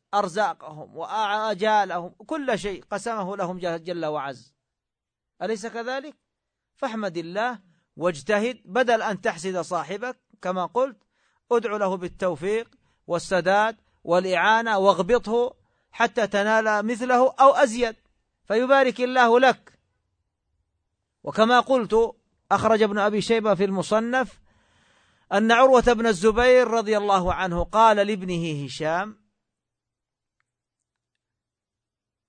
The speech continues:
م-، يوصيه، قال: "يا بني،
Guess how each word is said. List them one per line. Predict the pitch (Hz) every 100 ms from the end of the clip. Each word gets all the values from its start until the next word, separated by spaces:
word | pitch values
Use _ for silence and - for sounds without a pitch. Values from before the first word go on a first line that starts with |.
| _ _ -
م-، | 185 247
يوصيه، | 214 247 - 254 226 185 233 - _ _ _ _ _
قال: | 180 226 240 233 233 233 190 _ _ _ _ _ _ _ _ -
"يا | 175 214 202
بني، | 180 170 151 131 131